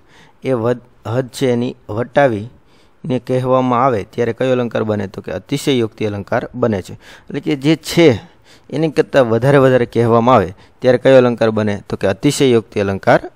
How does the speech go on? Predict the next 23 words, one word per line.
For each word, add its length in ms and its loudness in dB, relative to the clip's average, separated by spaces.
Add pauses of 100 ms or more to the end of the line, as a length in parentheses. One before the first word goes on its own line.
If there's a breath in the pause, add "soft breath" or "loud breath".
(100)
બને 400 -4
છે. 120 -12 (1500 soft breath)
આ 80 0
અલંકારમાં 840 0
ઉપમેય 440 -2 (200)
ઉપમાનમાં 540 -4
સમાઈ 340 -2
જાય 160 -4
છે. 280 -14
એટલે 180 -6
કે 100 -6
આપણે 540 -2
ઉપમેય 360 -6
એટલે 200 -6
શું 200 -8
છે? 100 -4
તો 140 -10
કે 120 -8
જેની 280 -2
સરખામણી 540 -8
કરવાની 400 -6
છે 120 -10
તે. 320 -6